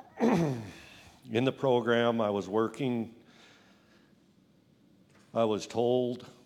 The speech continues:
that I needed a higher power. I've always believed in God, so I used him.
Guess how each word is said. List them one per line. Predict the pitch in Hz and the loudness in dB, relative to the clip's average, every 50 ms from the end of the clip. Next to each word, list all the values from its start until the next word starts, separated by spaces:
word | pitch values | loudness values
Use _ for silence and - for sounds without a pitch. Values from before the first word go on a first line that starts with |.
| _ _ _ _ _ _ _ _ _ _ _ _ _ _ _ _ _ _ _ _ _ _ _ _ _ | _ _ _ _ _ _ _ _ _ _ _ _ _ _ _ _ _ _ _ _ _ _ _ _ _
that | - 110 107 | -2 0 0
I | 101 98 | 0 0
needed | 101 110 113 104 113 107 95 | 0 -2 -2 -2 -2 -4 -4
a | 101 | -4
higher | 92 98 104 101 101 104 101 | -4 -2 -2 -2 -2 -4 -6
power. | - 113 110 98 95 92 87 85 80 - - - _ _ _ _ _ _ _ _ _ _ - | -6 -6 -4 -4 -4 -4 -6 -8 -12 -18 -20 -20 _ _ _ _ _ _ _ _ _ _ -12
I've | 110 95 | -6 -2
always | 101 101 107 117 127 127 117 | 0 2 2 2 0 0 -2
believed | - 135 131 131 123 120 107 110 | -4 -2 -2 0 -2 -2 -4 -4
in | 120 117 | -4 -2
God, | 107 101 95 98 101 101 98 - - - - - _ _ - | 0 0 2 2 2 0 -2 -4 -10 -20 -20 -20 _ _ -20
so | - - 110 98 | -8 -2 0 0
I | 92 | 2
used | 95 98 92 92 95 92 - | 0 0 -2 -4 -8 -8 -10
him. | - 107 95 87 82 80 | -8 -8 -8 -8 -8 -12